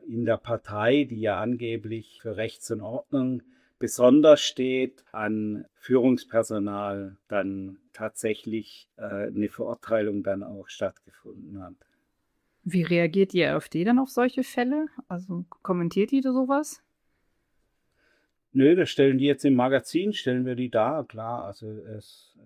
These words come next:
Speaker 1: gibt da keine direkte, ähm, Reaktion. Natürlich gehen wir auch darauf ein, dass diese Partei, ähm, auch im Kreistag treten sie immer wieder auf, völlig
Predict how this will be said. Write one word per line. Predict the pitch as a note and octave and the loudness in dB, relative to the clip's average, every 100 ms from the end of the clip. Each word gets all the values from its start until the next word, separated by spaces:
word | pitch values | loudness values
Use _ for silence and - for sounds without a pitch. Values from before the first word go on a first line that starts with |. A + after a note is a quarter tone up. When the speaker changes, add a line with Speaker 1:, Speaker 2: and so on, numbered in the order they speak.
| _ | _
Speaker 1:
gibt | - - | -14 -12
da | - | -12
keine | G#2 - G#2 A2+ B2+ B2+ A#2+ A2+ | -12 -10 -8 -4 -4 -4 -6 -8
direkte, | A2 G2+ A2 - - E3+ E3+ D#3 C3 F2 | -10 -6 -6 -6 0 4 6 6 4 0
ähm, | B2+ B2+ B2+ B2+ A2+ - | 0 2 2 0 -4 -10
Reaktion. | C3 A#2+ C3 C#3 - C3+ B2+ | -16 -4 0 0 0 -2 2
Natürlich | B2 - D3 F#3 - _ _ _ | 2 4 4 4 -2 _ _ _
gehen | C#3 C#3+ C#3+ | 2 4 6
wir | C3+ B2+ | 6 6
auch | B2+ - | 4 0
darauf | A2+ B2+ C#3 C#3+ C#3 | 0 4 8 8 6
ein, | - A#2 B2+ C3 A#2+ | -2 0 2 2 4
dass | A#2 A#2+ - - - _ - | 4 4 -2 -12 -16 _ -8
diese | A#2+ A#2 A#2+ | -6 -2 -2
Partei, | - A#2 - G#2 A2 B2+ C#3 B2+ - | 2 0 0 0 2 2 0 -2 -2
ähm, | A#2+ A#2 A2+ A2+ A2 A2 G#2+ - - | 0 2 2 -2 -6 -8 -10 -12 -6
auch | A#2+ A#2+ | -2 -2
im | C#3+ G#2 | -2 -2
Kreistag | A#2+ C#3 - B2 G2+ F#2 _ | 4 4 4 0 -2 -4 _
treten | - A#2 A#2 B2+ | -4 -2 -4 -8
sie | B2+ C#3 | -4 -2
immer | E3 D3+ | 0 0
wieder | C3+ C3 A#2 | 4 4 6
auf, | B2 - | 4 2
völlig | - C#3 D#3+ G#3 - - | 2 6 6 4 -2 -8